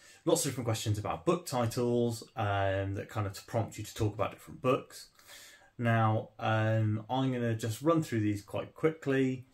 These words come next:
um, because not all of these I've read. So a lot of them, uh, I am planning to read, because I think that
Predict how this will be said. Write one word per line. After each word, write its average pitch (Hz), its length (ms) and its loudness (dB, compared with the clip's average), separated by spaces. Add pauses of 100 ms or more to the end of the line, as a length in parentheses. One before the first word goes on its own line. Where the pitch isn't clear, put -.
(140)
um, 104 800 2
because 101 880 -4
not 131 380 2
all 170 200 8
of 165 80 4
these 147 180 6
I've 127 240 2
read. 101 340 2
So - 260 2
a 120 40 4
lot 139 280 6
of 110 140 -8
them, 117 440 -4 (460)
uh, 104 340 2
I 107 240 0
am 98 260 -2
planning 147 540 2
to - 160 -12
read, 110 500 -6 (540)
because 113 800 4
I 117 140 2
think 143 300 -2
that 131 260 -2